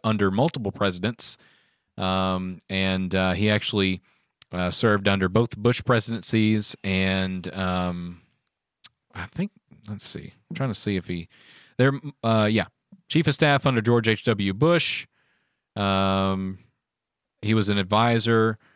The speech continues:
uh, under the, uh, oh, he was the chairman of the joint, no, no, no, there we go. Advisor, um,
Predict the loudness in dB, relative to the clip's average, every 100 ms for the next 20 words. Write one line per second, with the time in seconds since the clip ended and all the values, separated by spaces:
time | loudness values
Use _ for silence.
0 | _ _ -6 -4 -4 -4 -4 -4 -2 -2
1 | 0 0 0 0 -2 -6 _ 0 2 4
2 | 2 -2 -4 -2 0 2 0 0 -2 -2
3 | -4 -4 -4 -4 -6 -8 -12 -10 -2 2
4 | 4 2 0 -2 _ _ _ -8 -2 0
5 | -2 -4 -8 -12